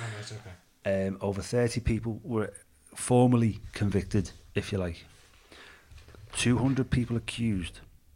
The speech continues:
Speaker 2: over sixty people imprisoned, nineteen people hung, five people dying in prison, and poor old Mister, Mister Giles Corrie dying under torture. All this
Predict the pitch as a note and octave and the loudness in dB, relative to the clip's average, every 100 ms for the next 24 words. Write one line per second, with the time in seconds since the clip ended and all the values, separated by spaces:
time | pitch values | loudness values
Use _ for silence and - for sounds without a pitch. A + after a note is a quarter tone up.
0 | - - G#2 F#2+ - C#3 - B2+ B2 A#2 | -20 -6 -4 -2 -2 -2 -2 -2 0 0
1 | A2+ G#2+ - A2 G2+ F#2+ D#2+ - - - | 2 0 2 2 4 2 0 -10 -20 -14
2 | G2 G2+ B2+ D3+ - C3+ B2+ - A2+ A2+ | -6 2 4 4 4 4 4 0 -4 -4
3 | - - - - - A#2+ A#2 F#2+ E2+ - | -6 -16 -20 -16 0 2 4 0 -4 -12
4 | - - - - - - - - - - | -20 -20 -20 -20 -20 -20 -20 -20 -20 -20
5 | - - - - - A#2 A#2 - A2+ A2+ | -20 -20 -20 -12 0 0 2 0 0 0
6 | A2 G2 G#2 G#2 G#2 G2 - A2+ G2 E2+ | -2 0 0 2 2 0 0 0 0 -4
7 | - - - G2 F2+ G2+ G2+ G2 G2 G#2 | -10 -20 -10 -8 -4 0 0 0 0 -2
8 | - G2 F2+ - G#2 - G#2 G2+ G2 F#2+ | -2 -4 -6 -6 -8 -6 -2 0 0 -2
9 | - G#2 G2 F2 - _ _ _ _ - | 0 2 2 -2 -14 _ _ _ _ -2
10 | G2 F#2+ F#2+ F2 - G2+ G2+ F#2 - _ | 0 0 0 -2 -2 -2 -2 -6 -8 _
11 | _ _ _ _ _ - - - - _ | _ _ _ _ _ -20 -20 -20 -20 _
12 | _ _ _ _ _ _ A2 B2 C3 A#2 | _ _ _ _ _ _ 2 4 2 0
13 | - - | -2 -8